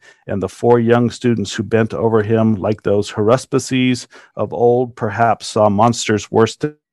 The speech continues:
come in their configurations. At the end of three months, when the class was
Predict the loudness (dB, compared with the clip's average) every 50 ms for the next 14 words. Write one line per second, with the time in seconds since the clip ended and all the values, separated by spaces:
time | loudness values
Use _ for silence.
0 | -12 -12 -4 0 2 2 2 2 0 -4 _ _ _ _ _ _ -6 -2 2 2
1 | 2 2 2 -2 -2 2 2 2 2 2 0 2 2 0 0 -2 -4 -6 -6 -6
2 | -6 -10 -14 _ _ _ _ _ _ _ _ _ -14 -14 -8 -4 0 0 2 2
3 | 2 0 -2 -4 -6 -4 -4 0 0 0 0 0 -2 -8 -10 -10 -10 -8 -2 2
4 | 2 2 2 2 -2 -8 -8